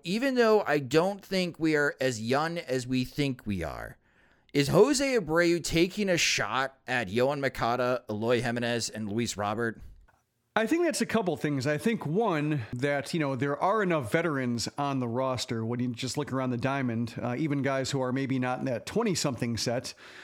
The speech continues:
Speaker 2: You anchoring positions, you have, you know, Abreu, you have Grandal, you have Pollock, you have, you know, Engel, who's thirty, you have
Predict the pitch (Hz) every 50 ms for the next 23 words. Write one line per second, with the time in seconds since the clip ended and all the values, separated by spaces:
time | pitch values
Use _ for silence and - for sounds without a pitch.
0 | - - - - - 143 147 - 170 180 185 180 - 185 185 180 165 - 156 143
1 | 151 139 - - 196 208 170 120 135 135 117 135 135 135 131 127 113 104 113 123
2 | 117 117 120 123 101 120 131 131 127 127 131 143 165 165 131 120 180 - 131 131
3 | 117 - 135 131 131 131 127 117 117 113 113 117 131 131 123 120 110 123 123 123
4 | - - - 117 117 117 127 143 - - 127 117 107 120 120 117 113 110 110 104
5 | 120 123 117 - - 120 123 131 131 127 131 120 135 131 117 - - 139 123 120
6 | 131 147 151 127 117 113 120 120 117 113 101